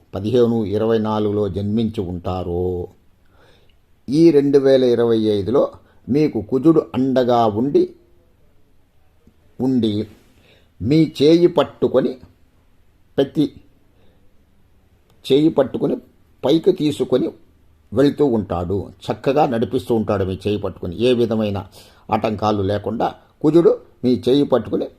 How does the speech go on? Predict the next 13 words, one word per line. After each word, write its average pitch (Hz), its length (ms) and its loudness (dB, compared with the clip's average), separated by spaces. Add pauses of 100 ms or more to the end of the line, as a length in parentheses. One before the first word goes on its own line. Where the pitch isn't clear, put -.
(120)
నడిపిస్తూ 117 460 -2
ఉంటాడు. 82 420 -8 (680)
ఈ 139 100 4 (600)
ఆరు, 143 380 0 (420)
పదిహేను, 151 560 2
ఇరవై 123 280 2
నాలుగు 117 360 -2
వారు 120 280 0 (920)
చాలా 147 520 2
స్నేహంగా 127 640 0
ఉండే 107 500 0
వ్యక్తులు. 92 600 -6 (680)
ప్రతిరోజు 113 720 0